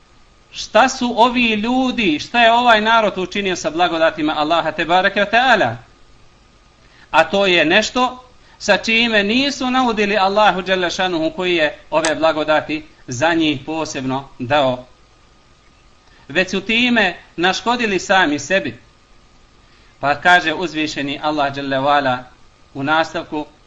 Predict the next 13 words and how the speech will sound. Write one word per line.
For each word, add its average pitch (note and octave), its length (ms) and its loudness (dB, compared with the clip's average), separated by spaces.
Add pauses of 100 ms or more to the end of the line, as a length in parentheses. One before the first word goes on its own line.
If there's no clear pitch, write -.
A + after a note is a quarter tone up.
(120)
nestezbila: C#3+ 720 -2 (520)
„Wa G3 260 2
idh G3+ 200 -4
kultum A#3 440 0
ya G3+ 260 4
Musa”, D#3 520 -2 (160)
i D3+ 140 -6
kada D#3 240 -2
ste D#3+ 200 -6
vi E3 220 2
rekli: D3+ 400 -6
„O D#3 220 -2
Musa, F#3+ 520 -4